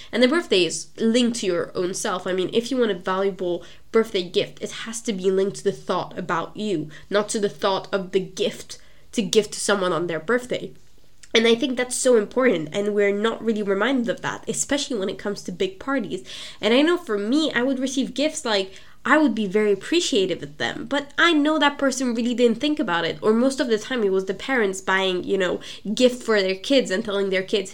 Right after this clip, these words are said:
"Hey, like, give this to Hannah when you go to her birthday party because, you know, this is her gift."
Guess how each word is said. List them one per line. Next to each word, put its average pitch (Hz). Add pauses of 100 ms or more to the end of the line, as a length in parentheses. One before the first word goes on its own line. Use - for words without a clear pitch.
(120)
"Hey, 285 (180)
like, 226
give 262
this 254
to 240
Hannah 269
when 202
you 208
go 208
to 208
her 208
birthday 294
party 175
because, 202
you 208
know, 190
this 233
is 226
her 208
gift." -